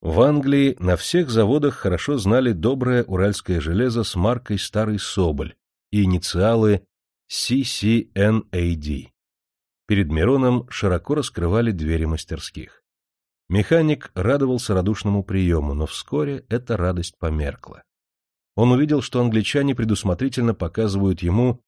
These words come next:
только устаревшее оборудование. Подобные механизмы имелись и на Урале. Разочарованным тагилец возвращался в Эстенд.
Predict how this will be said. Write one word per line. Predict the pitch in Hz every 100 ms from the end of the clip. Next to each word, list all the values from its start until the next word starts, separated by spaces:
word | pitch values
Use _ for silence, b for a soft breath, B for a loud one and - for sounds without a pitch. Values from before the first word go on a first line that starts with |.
| _ _
только | 139 135 -
устаревшее | 123 127 - 123 120 92 - - 76
оборудование. | - 82 82 80 69 73 - - _ _ _ _ _
Подобные | 90 101 156 156 156
механизмы | 131 107 104 143 117 113 101
имелись | 117 120 104 -
и |
на | 98 92
Урале. | 90 80 69 - - _ _ _ _ _ _ _ _
Разочарованным | 95 113 110 113 120 117 120 90 80 73
тагилец | 80 80 110 104 -
возвращался | 85 80 71 - 95 87 87
в | 78
Эстенд. | - 76 71 -